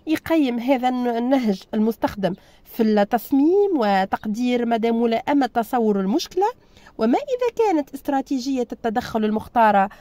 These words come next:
قد عالجت الأسباب الجذرية من عدمها، بالإضافة إلى التهديدات الرئيسية في منطقة المشروع مثلا. يجب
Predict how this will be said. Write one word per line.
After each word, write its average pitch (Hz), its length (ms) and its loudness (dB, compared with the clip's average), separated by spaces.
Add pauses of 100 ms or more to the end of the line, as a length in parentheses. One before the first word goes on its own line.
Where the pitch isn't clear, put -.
(200)
قد 480 140 4
عالجت 247 640 4
الأسباب 202 480 0
الجذرية 175 600 0 (120)
من 180 120 4
عدمها، 339 540 2 (400)
بالإضافة 311 560 2
إلى 240 240 4
التهديدات 185 580 0
الرئيسية 277 580 2
في 254 120 -2
منطقة 208 340 -2
المشروع 359 420 -2 (200)
مثلا. 185 440 2 (800)
يجب 294 240 2